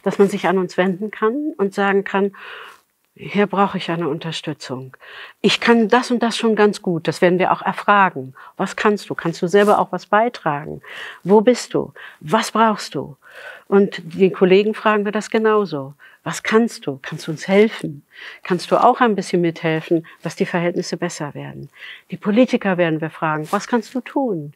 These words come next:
Wenn wir dich wählen sollen, was tust du für Menschen in Not?" Wir werden sie alle nicht auslassen. Wir werden sie alle ganz genau befragen.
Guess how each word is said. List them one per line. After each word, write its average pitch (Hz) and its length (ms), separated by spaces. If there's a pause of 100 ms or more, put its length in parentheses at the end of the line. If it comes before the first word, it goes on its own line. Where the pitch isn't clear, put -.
(300)
Wenn 214 180
wir 226 80
dich 240 180
wählen 262 380
sollen, 156 420 (200)
was 208 180
tust 220 300
du 214 80
für 202 160
Menschen 180 360
in 202 120
Not?" 233 400 (680)
Wir 175 160
werden 202 200
sie 185 160
alle 196 300
nicht 185 300
auslassen. 165 760
Wir 165 120
werden 165 180
sie 156 180 (120)
alle 185 440 (160)
ganz 175 380
genau 139 320
befragen. 156 720